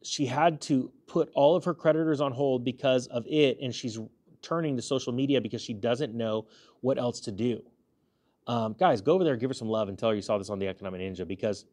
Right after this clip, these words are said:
you, we got, we need to call this stuff out. This is absolutely horren-, horrendous, but this is a, a shot across the bow, not only for so many people, but I want you to take heed to this warning.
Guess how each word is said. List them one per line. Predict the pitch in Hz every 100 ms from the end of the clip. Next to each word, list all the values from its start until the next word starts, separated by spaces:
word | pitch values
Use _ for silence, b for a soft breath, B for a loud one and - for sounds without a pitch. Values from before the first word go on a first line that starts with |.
| _ -
you, | 120
we | 127 131
got, | 151
we | 156 151
need | 202
to | 196
call | - 110
this | 101 98
stuff | 92
out. | 107 101 76 - -
This | 135 143
is | 117
absolutely | 127 131 127 127 120 113 110 - b b b -
horren-, | 127 120 131 - -
horrendous, | - 135 165 180 123 - b b
but | 156 147
this | 147 165
is | 190 143 -
a, | 156 147 - -
a | 139 131
shot | - - 170
across | 185 185
the | -
bow, | 107 127 110 113
not | 123 131
only | 123
for | -
so | 110 123
many | 127
people, | 113 127 117 101
but | 113
I | 117
want | 131 180
you | 214
to | 143
take | - 131
heed | - 127 127
to | 107
this | 95
warning. | - 117 110 87